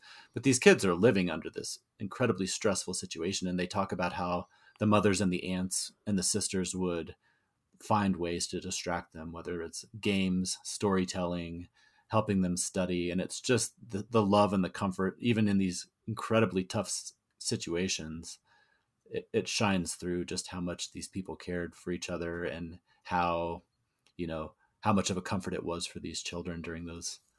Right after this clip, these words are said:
horrific times. I, I loved some of those parts where they were just talking about, you know, them telling stories and, and playing games and, and just keeping the children, you know, there's no way they can ignore what's happening, but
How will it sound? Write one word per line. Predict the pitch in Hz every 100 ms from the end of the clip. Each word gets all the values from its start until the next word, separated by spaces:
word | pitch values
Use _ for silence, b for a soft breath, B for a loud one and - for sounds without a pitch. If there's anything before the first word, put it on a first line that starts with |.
| _ -
horrific | 90 85 - -
times. | 82 82 82 85
I, | 101
I | 117
loved | 127 98 95 92
some | - 95
of |
those | 92 92
parts | - 92 -
where | 92
they | 90
were | 87
just | - - - _ _ _ _
talking | - 87 92 90
about, | 87 87 -
you | 95
know, | 82
them | 82 85 87 - _ _ _ -
telling | 110 95 90
stories | - 98 87 87 85
and, | 85 -
and | 101 92
playing | - 92 87
games | 80 80 82 82
and, | 76 80 -
and | 101
just | 92 -
keeping | - 165 160 120 107
the | 95
children, | - 117 92 95 87 87 90 _ _ _
you | 92
know, | 82
there's | 92 104
no | 120
way | 101
they | 92
can | 92
ignore | 85 85 90
what's | 92 -
happening, | 85 82 82 80
but | 78 -